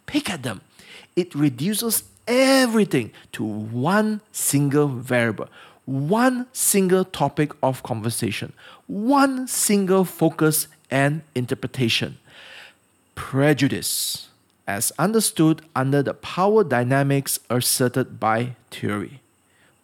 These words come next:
Again, what does intersectionality look for? Prejudice. We don't check whether prejudice exists.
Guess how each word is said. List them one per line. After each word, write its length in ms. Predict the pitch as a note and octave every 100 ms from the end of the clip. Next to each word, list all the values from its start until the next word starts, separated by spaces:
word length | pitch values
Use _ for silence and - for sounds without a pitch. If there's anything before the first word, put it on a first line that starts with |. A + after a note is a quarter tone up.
| _ _ _ _ _ _ _ _ -
Again, 440 | A#2 D3 G3+ A3
what 180 | D#3+ E3+
does 160 | E3+ -
intersectionality 960 | D3+ D3+ C#3+ C#3+ C3 D3 C3 B2+ C3 A#2
look 180 | A2+ -
for? 220 | - - _ _ -
Prejudice. 760 | - B2+ A#2+ A2+ - - - _ _ - -
We 180 | C#3 F3+
don't 260 | F#3+ G3+ G3
check 500 | - - A#3+ - - _
whether 300 | C3 C3+ C#3+
prejudice 680 | C#3+ - B2+ C3 B2+ B2+ - -
exists. 760 | G#2 G#2+ B2 - - -